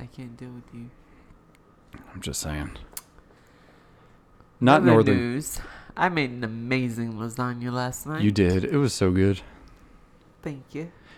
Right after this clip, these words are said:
Speaker 2: We
Speaker 1: I,
Speaker 2: got, we got
Speaker 1: I patted
Speaker 2: leftovers in
Speaker 1: myself
Speaker 2: there.
Speaker 1: on the back for that one. That one was delicious.
Speaker 2: Yeah, that was really good.
Speaker 1: Like,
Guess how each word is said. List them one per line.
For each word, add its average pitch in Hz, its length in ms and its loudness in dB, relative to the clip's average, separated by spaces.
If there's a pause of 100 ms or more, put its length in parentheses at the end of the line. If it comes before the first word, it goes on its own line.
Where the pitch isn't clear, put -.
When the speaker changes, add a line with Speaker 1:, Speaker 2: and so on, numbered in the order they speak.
(200)
Speaker 2:
We 107 120 4
Speaker 1:
I, - 20 6
Speaker 2:
got, 92 160 4 (240)
we 110 80 4
got 95 160 6
Speaker 1:
I 95 80 6
patted 101 260 6
Speaker 2:
leftovers 104 180 2
in - 40 4
Speaker 1:
myself 110 60 4
Speaker 2:
there. 110 100 4
Speaker 1:
on 123 80 -6
the 123 60 -6
back 104 240 -2
for 113 100 -12
that 107 220 -4
one. 117 160 -10
That 151 160 -4
one 185 160 -8
was 131 160 -12 (240)
delicious. 104 880 -8
Speaker 2:
Yeah, 92 160 4
that 90 140 2
was 92 180 -2
really - 220 -4
good. 65 220 -4
Speaker 1:
Like, 120 480 -2